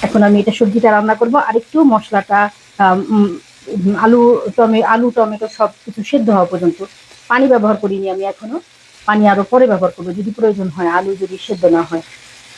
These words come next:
এখন আমি হালকা হালকা আছে বারবার উপর নিচ করে দিচ্ছি। এখানে আমি সামান্য একটু, মানে, আহ, আধা কাপেরও কম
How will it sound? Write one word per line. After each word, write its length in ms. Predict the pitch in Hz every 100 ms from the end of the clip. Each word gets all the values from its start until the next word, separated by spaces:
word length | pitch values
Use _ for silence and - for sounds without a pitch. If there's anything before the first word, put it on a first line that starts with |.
| - -
এখন 180 | 190 208
আমি 140 | 220
হালকা 300 | 185 226 233
হালকা 200 | 233 214
আছে 160 | 214 247
বারবার 320 | 196 185 180 - _ _ _ - _ - _ _
উপর 200 | 240 233
নিচ 200 | 233 214
করে 180 | - 185
দিচ্ছি। 340 | 170 170 - 208 - _ _ _ _ _ _ _ _ _ - - - - - -
এখানে 240 | 247 247
আমি 100 | 262
সামান্য 420 | 269 - 294 330 285
একটু, 440 | 220 _ 214 339
মানে, 360 | 262 214 208 208 _ _ -
আহ, 260 | 180 180 175 -
আধা 300 | - 240 262
কাপেরও 340 | 320 269 254 240
কম 320 | 240 208 269